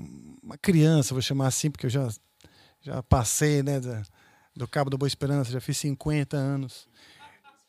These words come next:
E, e o que me tocou, o que me emocionou foi justamente o fato de você curtir músicas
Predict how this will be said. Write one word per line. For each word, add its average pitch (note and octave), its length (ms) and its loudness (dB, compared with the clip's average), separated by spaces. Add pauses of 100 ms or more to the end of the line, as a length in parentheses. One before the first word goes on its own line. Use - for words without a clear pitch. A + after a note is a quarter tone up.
(440)
E, B2+ 1080 0 (360)
e D3+ 60 2
o - 20 2
que E3+ 140 2
me E3+ 380 6
tocou, F3 440 4
o D#3+ 40 6
que E3 120 -2
me D#3+ 60 2
emocionou D#3+ 460 0
foi E3+ 120 0
justamente E3 400 0
o D3 40 -4
fato E3 280 0
de D#3+ 80 -4
você D3+ 540 0
curtir - 420 -2
músicas D3+ 880 -4